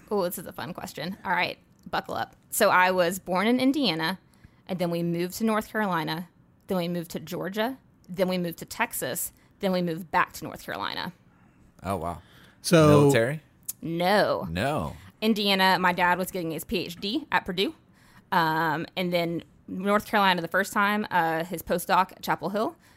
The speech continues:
Speaker 1: Then Georgia, he got a teaching job. Uh, and then my dad moved into the pharmaceutical industry. And so that's what moved us. He had an opportunity. We moved out to Texas. Um, and also we had family out there. And then we, he got a, my parents always loved North Carolina. And so when the opportunity came,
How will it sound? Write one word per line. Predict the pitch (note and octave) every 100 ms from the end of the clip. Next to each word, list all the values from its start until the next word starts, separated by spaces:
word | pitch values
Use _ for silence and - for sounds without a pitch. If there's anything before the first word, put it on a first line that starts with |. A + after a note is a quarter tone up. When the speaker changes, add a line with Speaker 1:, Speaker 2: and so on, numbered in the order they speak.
| _
Speaker 1:
Then | F#3 F3
Georgia, | E3+ F#3 G3 G#3
he | G3+
got | D#3+ D3+
a |
teaching | C#3+ - G3 A3
job. | A3 A3 A3+ B3 -
Uh, | F3+ D#3+ D#3
and | - E3+
then | F3 F3+
my | E3+
dad | E3+ E3+ E3
moved | F3 E3 F3
into | E3+ F#3 E3
the | D#3+
pharmaceutical | F3 E3+ F3 G#3 G#3 G#3+
industry. | G#3 G3+ - G#3+ G#3+ G#3+ - _ -
And | F3 E3+
so | F3
that's | E3+ -
what | F#3 F3
moved | F3 D#3+ F3
us. | D#3+ D#3+ - -
He | - F#3
had | E3
an | E3+
opportunity. | E3 E3+ F#3 E3+
We | E3+ D#3+
moved | E3 D#3+
out | E3 -
to |
Texas. | - F3 - F3 F3 - - - - -
Um, | D3+ D3+ - _ _
and | F#3
also | E3+ E3+ F3
we | F3
had | D#3
family | - E3 E3
out | E3 -
there. | E3+ F3 F3 -
And | F3
then | E3+ E3+ E3+ -
we, | E3 F3+
he | F3
got | F3 E3+
a, | E3 - - _ _
my | F#3+
parents | F3+ G3 D#3+
always | F3 E3+ E3+
loved | E3+
North | F3 E3+
Carolina. | - F3 E3 E3 E3+ -
And | E3+
so | - E3 E3+
when | E3
the | E3
opportunity | D3+ F3+ - F3 E3
came, | D#3+ F3 E3+ E3